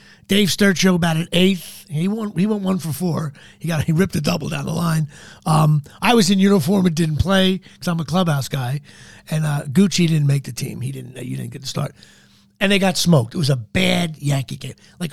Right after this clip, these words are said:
all, but then, you know, there's three games to a series. They, they had to rain out Thursday.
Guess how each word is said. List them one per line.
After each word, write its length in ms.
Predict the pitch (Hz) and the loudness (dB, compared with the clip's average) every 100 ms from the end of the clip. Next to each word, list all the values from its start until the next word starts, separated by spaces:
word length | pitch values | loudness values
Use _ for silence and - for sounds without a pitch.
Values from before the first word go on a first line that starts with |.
| - | -2
all, 280 | 220 220 - _ | 0 0 -4 _
but 160 | 214 196 | -6 0
then, 400 | 294 320 254 277 _ _ | 2 2 0 -8 _ _
you 80 | - | -4
know, 100 | 226 | -2
there's 160 | 214 - | -2 -2
three 200 | 220 269 | 0 2
games 260 | 262 254 214 | 0 0 -4
to 80 | |
a 60 | 208 | -4
series. 560 | - - 208 185 214 - _ _ _ _ - | -4 -4 -4 -4 -6 -14 _ _ _ _ -16
They, 60 | 165 156 | -10 -8
they 100 | 156 | -8
had 100 | 170 | -6
to 60 | 156 | -4
rain 220 | 185 196 | -4 -4
out 160 | 143 143 | -4 -4
Thursday. 500 | 180 196 143 131 | -6 -4 -4 -6